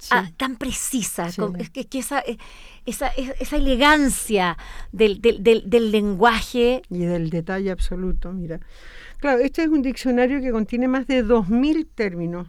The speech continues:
Speaker 2: rela-,
Speaker 1: Dos mil.
Speaker 2: relativo a la gastronomía, ¿no? Japonesa, incluyendo ingredientes, técnicas culinarias, recipientes, unidades de medida, aportando también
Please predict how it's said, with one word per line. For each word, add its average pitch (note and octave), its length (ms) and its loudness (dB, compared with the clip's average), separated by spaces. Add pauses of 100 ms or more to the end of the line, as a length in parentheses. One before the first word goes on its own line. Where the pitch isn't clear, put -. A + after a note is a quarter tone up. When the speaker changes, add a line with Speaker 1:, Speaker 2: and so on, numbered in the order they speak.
(200)
Speaker 2:
rela-, F#3 220 -2
Speaker 1:
Dos F#3+ 240 -6
mil. A#3 420 0
Speaker 2:
relativo A#3+ 520 2
a A#3+ 60 0
la A3 100 -2
gastronomía, F#3 720 -4
¿no? F3 200 -8
Japonesa, G#3 800 -2
incluyendo G#3 600 -2
ingredientes, G#3+ 920 -2 (120)
técnicas A3+ 600 -4
culinarias, F#3+ 680 -4
recipientes, G#3 1080 -4 (520)
unidades B3+ 580 0
de A#3 100 -2
medida, G3+ 680 -4 (640)
aportando A3+ 500 -2
también B3+ 480 -2